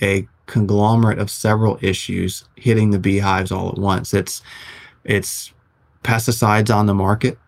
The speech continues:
that are being used in agriculture and even in homes.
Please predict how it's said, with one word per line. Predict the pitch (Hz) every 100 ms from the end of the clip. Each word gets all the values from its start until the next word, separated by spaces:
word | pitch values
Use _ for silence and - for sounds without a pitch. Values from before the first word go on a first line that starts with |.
| -
that | 101
are | 95
being | 101 98
used | 98 101 98 101
in | 92
agriculture | 92 95 104 101 113 110 - 107
and | 101 98 98
even | 110 101
in | 95 92 98 _ _
homes. | - 107 98 117 117